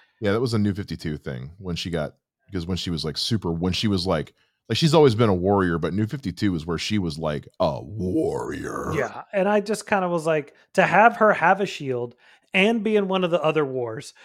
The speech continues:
Speaker 2: it's just like, guys, like, the, you can't not <laughs> compare this. <laughs> But I
Speaker 1: Oh,
Speaker 2: think
Speaker 1: yeah, it was, it was a complete, like, not a rip-off of, of Captain America, but it's like, you're trying to be Captain America.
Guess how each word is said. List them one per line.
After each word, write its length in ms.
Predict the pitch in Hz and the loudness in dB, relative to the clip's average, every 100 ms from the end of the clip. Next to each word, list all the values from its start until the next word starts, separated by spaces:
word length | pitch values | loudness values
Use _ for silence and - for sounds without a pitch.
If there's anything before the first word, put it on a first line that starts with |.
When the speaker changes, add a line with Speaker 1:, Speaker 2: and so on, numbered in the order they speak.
| - | 0
Speaker 2:
it's 160 | 175 180 | 0 2
just 180 | 202 | -2
like, 400 | 180 151 - 131 | 0 -2 -4 -12
guys, 460 | 127 117 107 104 - | -2 -2 -2 -8 -6
like, 280 | 143 131 - | -6 -6 -4
the, 180 | 180 156 _ _ _ 180 | -4 -4 _ _ _ -6
you 140 | 196 | -4
can't 600 | 202 - 240 - 135 131 | -4 -2 -2 -2 -6 -2
not 360 | 139 143 165 - | 2 6 6 4
<laughs> 80 | - | -8
compare 640 | - 233 - - - - - - | 2 2 2 -2 2 2 0 -2
this. 480 | 220 - 208 - - - - - 175 - - | -2 -2 -6 -6 -20 -20 -20 -18 -18 -20 -12
<laughs> 160 | 220 - - - - - - - - 254 | -10 -2 -2 -2 -6 -8 -8 -20 -2 6
But 220 | 214 - | 6 6
I 100 | 190 185 | 2 2
Speaker 1:
Oh, 60 | |
Speaker 2:
think 160 | 147 240 | 2 0
Speaker 1:
yeah, 80 | 123 - | 0 2
it 60 | 202 | 4
was, 140 | 175 160 | 4 4
it 80 | 185 | 4
was 180 | 160 | 4
a 60 | 135 | 2
complete, 520 | 127 117 147 147 135 | 0 0 2 0 2
like, 180 | 143 147 | 0 2
not 180 | 175 147 | 4 6
a 40 | |
rip-off 760 | 110 87 104 127 147 151 160 180 | 4 4 2 2 4 6 6 4
of, 220 | 175 156 | 0 0
of 240 | 175 156 - | 0 0 2
Captain 340 | 170 151 165 | 0 2 0
America, 440 | 165 165 156 151 | 2 4 4 2
but 140 | 139 123 | 2 2
it's 120 | 113 | 2
like, 140 | 120 | 0
you're 100 | 113 | 0
trying 220 | 110 104 87 | 0 0 0
to 60 | |
be 60 | 85 | -2
Captain 320 | 87 78 76 | -2 -2 -2
America. 400 | 90 90 85 | 0 0 -2